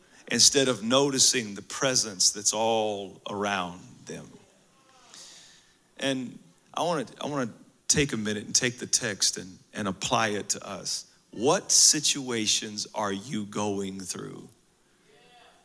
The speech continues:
that's stopping you from recognizing the presence of Jesus in your life? What is it that you're facing that's keeping your eyes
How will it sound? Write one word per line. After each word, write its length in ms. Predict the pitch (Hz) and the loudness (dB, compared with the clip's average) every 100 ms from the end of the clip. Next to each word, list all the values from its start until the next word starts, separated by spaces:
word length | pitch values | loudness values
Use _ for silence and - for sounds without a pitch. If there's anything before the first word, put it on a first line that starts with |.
| - | -8
that's 180 | 123 - | 0 4
stopping 640 | - - 123 127 120 113 | 4 4 2 2 -2 0
you 160 | 107 104 | 0 -2
from 360 | - - 92 | -4 -6 -2
recognizing 920 | 98 107 117 101 92 90 92 95 - - - _ _ _ _ - | 0 2 0 -4 -4 -6 -4 -4 -6 -12 -20 _ _ _ _ -4
the 100 | 101 | -2
presence 640 | - 110 110 107 98 - | 0 4 6 6 6 2
of 140 | 92 | 2
Jesus 580 | 92 98 101 92 92 - | -2 0 2 2 2 0
in 140 | - | -2
your 160 | 90 95 | -6 -4
life? 580 | - 50 - - - - - - - - - - - - - - - - - - - | -4 -6 -8 -12 -16 -20 -20 -20 -20 -20 -20 -20 -20 -20 -20 -20 -20 -20 -20 -14 -2
What 360 | 98 120 165 | 6 8 10
is 280 | 139 151 - | 10 10 8
it 180 | 90 - - - - - - _ - | 4 -6 -16 -20 -20 -20 -20 _ -4
that 240 | 127 117 | -2 0
you're 100 | 101 | -2
facing 600 | 98 120 120 123 - - - _ _ _ _ - - - | -2 2 4 4 2 -4 -16 _ _ _ _ -20 -12 0
that's 220 | 107 - | 6 6
keeping 600 | - - 147 147 123 107 | 6 4 4 6 4 6
your 220 | 101 107 - | 6 4 4
eyes 1000 | 110 104 98 92 90 87 85 - - - | 4 6 6 4 2 0 2 2 2 -4